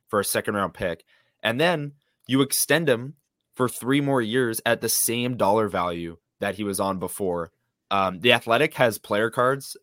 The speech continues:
Um, I tweeted it out. Go check it out if you haven't seen it already. His surplus value that he's going to give on this contract is going to be very, very good. Uh, he's, he's playing at a market value of six point seven million right now on the third line.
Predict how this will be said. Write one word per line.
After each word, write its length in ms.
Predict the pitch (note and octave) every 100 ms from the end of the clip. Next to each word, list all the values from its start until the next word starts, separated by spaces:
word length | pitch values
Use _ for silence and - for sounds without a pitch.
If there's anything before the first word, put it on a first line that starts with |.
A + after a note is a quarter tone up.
| -
Um, 360 | G2 F2+ E2 -
I 120 | G#2
tweeted 280 | G2+ A#2+ A2+
it 120 | G#2
out. 180 | F#2+ G2+
Go 140 | - G2+
check 260 | - G#2
it 60 | F#2+
out 180 | F#2+ F#2
if 100 | -
you 60 |
haven't 220 | F#2+ F#2
seen 160 | - F#2+
it 80 | F#2
already. 280 | F2 F2+ G#2
His 240 | A#2 - -
surplus 500 | A#2+ B2 - B2 -
value 520 | F2+ F#2 G#2 A2 A#2+ _ _ _
that 140 | - G2
he's 180 | G#2+
going 360 | F2 G2 G#2 G#2 -
to 160 | G#2 F2+
give 420 | - F2+ F#2+ F#2
on 140 | F#2+
this 140 | F2+ F2
contract 500 | - F2+ - F#2+ F2+
is 80 | D#2+
going 260 | F2+ F2+
to 100 | F2+
be 260 | F2 F2+ E2+ _ _ _ -
very, 380 | E2+ A2 A2
very 220 | G2+ G2+ F#2
good. 300 | F2+ F2 E2 _ _ _ -
Uh, 280 | F#2+ F2+ E2 _
he's, 540 | - A2+ G#2+ F#2+ -
he's 160 | A2 A#2
playing 240 | - B2+
at 60 | C3+
a 40 |
market 300 | A2 G2 -
value 300 | G2 G#2 A#2
of 80 | F#2+
six 260 | - A#2 -
point 240 | - G#2+
seven 320 | - G#2 F#2+
million 320 | E2 E2+ G2+ G#2
right 140 | A#2
now 240 | A#2+ D3+ - _ _ _ _ _ _ -
on 140 | G#2+
the 80 | A2
third 220 | - A2
line. 300 | G2 F#2+ A#2+